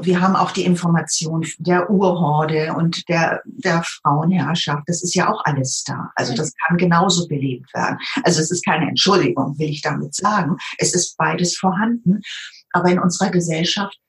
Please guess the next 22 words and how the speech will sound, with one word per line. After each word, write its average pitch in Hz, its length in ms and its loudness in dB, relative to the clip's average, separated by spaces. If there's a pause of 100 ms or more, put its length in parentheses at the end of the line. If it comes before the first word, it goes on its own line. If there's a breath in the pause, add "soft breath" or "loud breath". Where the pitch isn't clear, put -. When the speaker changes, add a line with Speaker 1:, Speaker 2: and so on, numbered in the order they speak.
(300)
Speaker 1:
ist 208 260 -2
es, 196 280 -6 (260)
ja, 214 300 0
schau 170 260 0
dir 165 140 2
die 185 100 0
Filme 180 420 0
an, 151 380 -2
ne? 202 280 0
Schau, - 380 0 (120)
guck - 180 -6
dir 175 180 -2 (240)
Kinofilme 196 640 2
an, 175 300 2
guck - 240 -2
in 185 60 2
die 175 140 4
Zeitschriften. 175 960 0 (240 loud breath)
Da 170 80 -4
sind 170 180 0
immer 175 300 0
sehr, 165 540 0